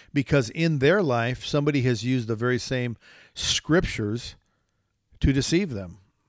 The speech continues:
And he says, "Haven't you read these things?" You can hear the tone in his writing. "How could you believe that when this says this? What did you think? What did you think God was like?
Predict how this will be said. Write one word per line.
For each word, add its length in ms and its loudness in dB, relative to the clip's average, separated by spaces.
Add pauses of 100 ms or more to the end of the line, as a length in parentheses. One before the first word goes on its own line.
(120)
And 140 0
he 140 4
says, 300 2
"Haven't 420 -6
you 80 -2
read 240 0
these 220 -6
things?" 360 -8 (560)
You 100 -2
can 120 2
hear 240 2
the 100 -4
tone 380 2
in 100 0
his 180 -4
writing. 440 0 (760)
"How 160 -2
could 180 -4
you 80 -2
believe 380 0
that 220 -2
when 220 -4
this 220 0
says 300 -2
this? 480 -4
What 160 0
did 160 -2
you 80 2
think? 460 -6 (720)
What 120 -2
did 160 -4
you 100 0
think 560 -8
God 220 0
was 180 -4
like? 460 -6